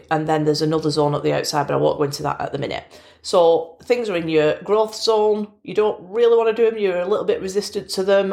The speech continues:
All the fears come in, but you push through that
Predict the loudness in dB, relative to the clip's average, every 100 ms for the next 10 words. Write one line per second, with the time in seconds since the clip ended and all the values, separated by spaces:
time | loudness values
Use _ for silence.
0 | 2 2 2 0 0 0 0 -4 -4 0
1 | 0 -2 -8 -18 -20 _ 0 0 -2 0
2 | 0 -2 -8 -2 0 2 4 4 2 -2